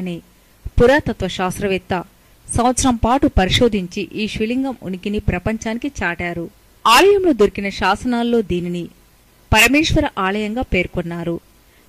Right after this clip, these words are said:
లింగం చుట్టూ జరిపిన తవ్వకాలలో క్రీస్తు శకం రెండవ శతాబ్దానికి చెందిన ప్రాచీన గుడి అవశేషాలు బయటపడ్డాయి. ఈ గుడి ఏనాటితో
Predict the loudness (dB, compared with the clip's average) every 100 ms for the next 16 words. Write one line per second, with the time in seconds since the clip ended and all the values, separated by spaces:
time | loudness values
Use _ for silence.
0 | 0 2 4 2 0 0 2 2 0 -2
1 | -8 -4 -2 -2 -2 -2 2 0 -2 -4
2 | -4 -2 -4 -4 -6 -4 -2 0 -2 -4
3 | -6 -4 -2 -2 -4 -6 -6 -6 -8 -10
4 | -16 _ 4 4 4 2 2 2 2 0
5 | -2 -4 -2 0 0 0 0 0 -2 -4
6 | -2 -4 -4 -8 -8 -10 -16 _ _ _
7 | -4 -4 0 0 0 0 -2 0 -4 0